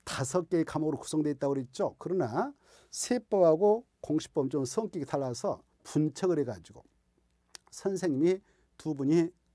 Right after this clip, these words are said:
가르치고 있습니다. 그래서 책은 여섯 개로 구성되어 있고 선생님들도 여섯 분이 이렇게 강의를 하고 있죠. 모든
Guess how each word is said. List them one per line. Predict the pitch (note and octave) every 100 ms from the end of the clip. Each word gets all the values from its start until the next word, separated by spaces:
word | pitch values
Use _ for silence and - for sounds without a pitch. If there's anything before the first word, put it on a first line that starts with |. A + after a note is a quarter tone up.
| _
가르치고 | - C#3+ B2 B2
있습니다. | A2 - A#2 C#3
그래서 | G2+ A2+ - E3+ F#3 - _ -
책은 | - A3+ E3+ A#2 - -
여섯 | B2+ B2+ E3 -
개로 | C#3 E3+
구성되어 | - C3 C#3 A#2
있고 | G#2+ F3+ B2 _ _ _
선생님들도 | - G#3 F#3+ F#3 E3+ D3+ A#2+ - C#3+ B3+ - _ -
여섯 | A#2+ C3 - -
분이 | B2+ E3 F#3 - _
이렇게 | A#2 A2 - D3+ A#3+ _ _ _
강의를 | - C3 B2
하고 | C3 A2+
있죠. | G2 - - _ _ _ _
모든 | - C#3 D#3 F3 F3